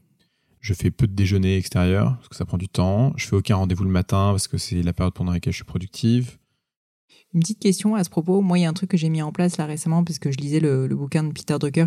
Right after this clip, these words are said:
Speaker 2: tu sais, qui t'explique un petit
Speaker 1: Ouais.
Speaker 2: peu comment, euh, organiser ta life, justement.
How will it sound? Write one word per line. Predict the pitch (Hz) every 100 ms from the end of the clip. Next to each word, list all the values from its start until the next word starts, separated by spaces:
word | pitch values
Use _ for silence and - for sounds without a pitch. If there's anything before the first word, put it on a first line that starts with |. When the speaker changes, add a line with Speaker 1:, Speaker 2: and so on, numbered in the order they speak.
| 160
Speaker 2:
tu |
sais, | -
qui | 147 - 127
t'explique | 131 - - 160
un | -
petit | 92
Speaker 1:
Ouais. | 92
Speaker 2:
peu |
comment, | 151 139 139 131
euh, | -
organiser | 131 139 135 135
ta | 135 131
life, | 143 170
justement. | 139 - 151 190